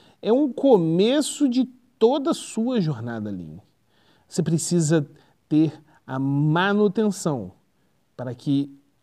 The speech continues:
com a mudança de pensamento, a sua vida, o seu negócio, a sua empresa também sejam Lean.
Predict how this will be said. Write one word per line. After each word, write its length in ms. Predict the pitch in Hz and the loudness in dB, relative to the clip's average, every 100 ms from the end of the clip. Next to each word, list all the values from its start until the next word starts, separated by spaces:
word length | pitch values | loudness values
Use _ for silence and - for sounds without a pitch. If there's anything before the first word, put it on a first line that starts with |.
| _ _ _ _ | _ _ _ _
com 160 | 139 | -6
a 40 | 131 | -4
mudança 600 | 127 113 113 151 175 190 | -2 -4 0 0 2 2
de 120 | 165 | 2
pensamento, 840 | 180 175 170 180 127 104 101 - _ _ _ _ _ | 0 0 0 -2 -2 -4 -10 -16 _ _ _ _ _
a 120 | - 104 | -20 -16
sua 340 | - 175 180 | 0 4 4
vida, 480 | 135 151 135 123 - _ _ _ _ _ - | 4 2 2 -4 -6 _ _ _ _ _ -20
o 60 | |
seu 240 | - 131 135 | -10 -4 2
negócio, 680 | 156 135 139 120 - - _ _ _ _ _ _ _ _ | 2 4 2 0 -8 -20 _ _ _ _ _ _ _ _
a 80 | 98 | -18
sua 260 | - 147 | -6 0
empresa 580 | 190 175 165 147 131 139 - _ _ _ _ | 0 4 4 4 2 -6 -10 _ _ _ _
também 460 | 214 202 127 113 107 | 2 4 2 -4 -6
sejam 380 | - 107 110 98 | -8 -8 -8 -10
Lean. 260 | 73 60 | -10 -16